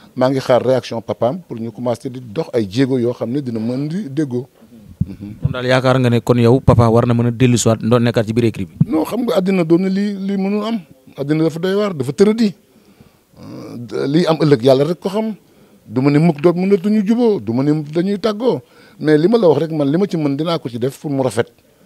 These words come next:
Speaker 1: Mais nag bul fàtte wax bi ma la wax ca départ ba, dama ne la benn mbër mënul nekk ci diggante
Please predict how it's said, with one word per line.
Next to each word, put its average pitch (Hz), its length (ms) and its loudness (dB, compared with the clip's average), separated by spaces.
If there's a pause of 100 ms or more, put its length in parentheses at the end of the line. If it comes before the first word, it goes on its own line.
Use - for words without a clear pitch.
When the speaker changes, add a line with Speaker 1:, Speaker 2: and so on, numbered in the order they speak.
(540)
Speaker 1:
Mais 127 140 -2
nag 139 100 4
bul 131 140 -6
fàtte 175 240 -2
wax 151 180 4
bi 139 60 -2
ma 143 100 0
la 143 60 4
wax 127 100 0
ca 160 80 0
départ 131 300 4
ba, 113 80 -2
dama 147 200 0
ne 202 100 4
la 160 100 8 (500)
benn 143 240 2
mbër 147 220 4
mënul 120 260 -2
nekk 123 220 -2
ci 110 80 -10
diggante 107 260 -6